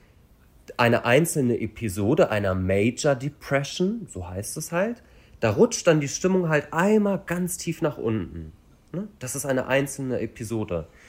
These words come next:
Dann kann man aber auch noch eine rezidivierende Major Depression haben. Das heißt, man ist bei der Grundstimmung und hat ein Tief,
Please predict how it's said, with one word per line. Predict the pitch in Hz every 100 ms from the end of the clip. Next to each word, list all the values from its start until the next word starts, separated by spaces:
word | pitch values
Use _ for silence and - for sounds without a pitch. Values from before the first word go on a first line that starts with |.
| - -
Dann | 185 233
kann | 196
man | 151 123
aber | 101 107
auch | 98 101 -
noch | 147 190 - -
eine | 120 123
rezidivierende | 131 123 - 120 131 110 180 233 147 113 92 87 82 -
Major | 95 92 87 95
Depression | 90 85 - 85 - 85
haben. | 85 80 78 - - -
Das | 110 -
heißt, | 131
man | 139 135
ist | -
bei | 113
der | 101
Grundstimmung | 98 139 240 - - 92 87 101 190 202 - _ _
und | - 113
hat | 156 -
ein | 120 101
Tief, | - - 160 262